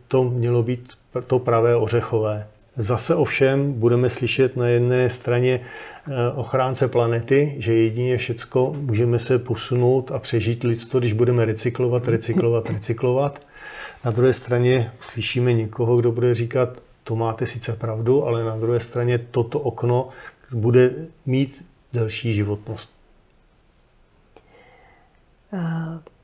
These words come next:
Speaker 2: má výměna oken zásadní vliv na provedené zateplení? Mám na mysli narušení zateplení vlivem výměny oken, takzvaná nešetrná činnost zaměstnance,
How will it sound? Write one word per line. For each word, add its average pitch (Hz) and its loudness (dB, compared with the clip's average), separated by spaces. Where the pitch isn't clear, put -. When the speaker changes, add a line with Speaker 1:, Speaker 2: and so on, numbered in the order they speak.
Speaker 2:
má 190 10
výměna 202 8
oken 185 6
zásadní 180 6
vliv 185 4
na 190 4
provedené 185 6
zateplení? 190 6
Mám 196 10
na 196 10
mysli 208 8
narušení 196 6
zateplení 190 6
vlivem 190 8
výměny 190 6
oken, 180 4
takzvaná 185 8
nešetrná 185 4
činnost 190 4
zaměstnance, 165 4